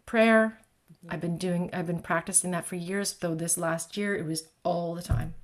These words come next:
Speaker 2: Mm-hmm.
Speaker 1: I made a conscious choice that whenever something would pop in my head that shifted my vibration, my perception of my reality, whatever, my mood,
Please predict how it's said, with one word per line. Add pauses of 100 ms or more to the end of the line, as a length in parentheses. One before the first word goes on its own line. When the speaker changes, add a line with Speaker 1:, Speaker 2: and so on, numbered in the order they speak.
(120)
Speaker 2:
Mm-hmm.
Speaker 1:
I
made
a
conscious
choice
that
whenever
something
would
pop
in
my
head (840)
that
shifted
my
vibration, (420)
my
perception
of
my
reality,
whatever, (160)
my
mood,